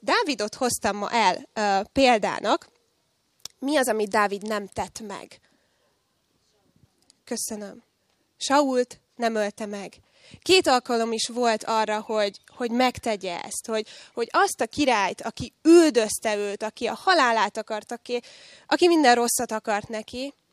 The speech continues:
azt félreállítsa az útból. De Dávid nem tette meg. Az első, ö, esetben, tudjátok, gyerekek,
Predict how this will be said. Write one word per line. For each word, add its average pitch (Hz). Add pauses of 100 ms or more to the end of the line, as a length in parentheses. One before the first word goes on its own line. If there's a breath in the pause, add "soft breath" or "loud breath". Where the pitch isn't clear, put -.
(720)
azt -
félreállítsa 208
az 185
útból. 180 (120)
De 220
Dávid 208
nem 202
tette -
meg. - (320 loud breath)
Az 226
első, 254
ö, 233
esetben, 269
tudjátok, 220
gyerekek, 233